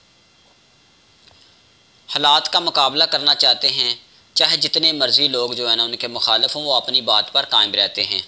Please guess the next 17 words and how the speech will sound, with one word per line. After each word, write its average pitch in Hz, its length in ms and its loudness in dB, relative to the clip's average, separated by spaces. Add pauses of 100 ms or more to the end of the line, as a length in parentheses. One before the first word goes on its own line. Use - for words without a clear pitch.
(1500)
वीडियो 131 220 0
को 151 120 -4
लाइक 127 300 2
करें, 139 280 -2 (340)
चैनल 117 340 2
को 123 120 -6
सब्सक्राइब 113 600 0
करें 147 380 0 (580)
और 120 440 2 (280)
आसम 156 240 2
नामी 160 260 0
लोगों 123 360 -6
को 110 180 -8 (460)
ये 143 120 -2
मालूमात 123 440 -2
शेयर 110 300 2
करें। 98 280 -2